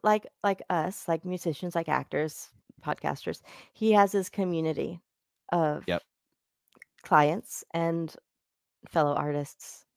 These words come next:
Speaker 1: and that's great, and it's just so great. So, yeah, Brian will be on at some point in the near, near future. We had to postpone 'cause he got ill, but he's on the mend, so hopefully that'll be soon,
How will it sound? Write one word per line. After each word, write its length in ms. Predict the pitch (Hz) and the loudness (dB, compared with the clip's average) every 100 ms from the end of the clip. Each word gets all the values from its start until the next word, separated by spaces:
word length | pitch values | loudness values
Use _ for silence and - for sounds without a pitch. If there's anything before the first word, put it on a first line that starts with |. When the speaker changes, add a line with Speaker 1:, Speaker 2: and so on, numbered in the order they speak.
| _ - - - _ _ - | _ -20 -20 -20 _ _ -2
Speaker 1:
and 180 | 214 | 0
that's 140 | 240 - | 0 -2
great, 360 | 277 285 196 - | -4 -2 -2 -4
and 260 | 196 190 | -6 -6
it's 180 | - - | -8 -12
just 140 | 208 - | -12 -4
so 100 | 196 | -2
great. 240 | - - | 0 2
So, 200 | - 254 | 10 12
yeah, 160 | 262 226 | 12 12
Brian 400 | 208 220 262 311 | 12 12 12 10
will 100 | 285 | 8
be 160 | 247 240 | 8 10
on 540 | 302 185 180 180 185 - - - - - - | 12 12 10 8 2 -4 -18 -20 -20 -20 2
at 160 | - 202 | 4 8
some 200 | 254 240 | 8 8
point 220 | 233 220 | 8 6
in 100 | 214 | 6
the 80 | 208 | 6
near, 300 | 208 202 196 | 6 6 4
near 260 | 202 196 185 | 4 4 2
future. 540 | - 202 196 180 170 | 2 0 2 4 4
We 120 | 180 180 | 6 4
had 100 | 180 | 4
to 40 | |
postpone 480 | - 185 - 180 175 | 2 -2 0 0 0
'cause 120 | 185 180 | -2 0
he 80 | |
got 200 | 180 180 | 4 4
ill, 260 | - 156 190 | 4 2 2
but 140 | 196 170 | 0 0
he's 140 | 170 | 0
on 120 | 185 | 0
the 80 | 196 | 2
mend, 280 | 190 180 196 | 4 4 2
so 140 | - 170 | 2 2
hopefully 340 | 180 - 208 | 2 0 2
that'll 220 | 180 180 | 2 2
be 120 | 185 | -2
soon, 480 | 185 - 302 302 202 | -4 0 2 4 2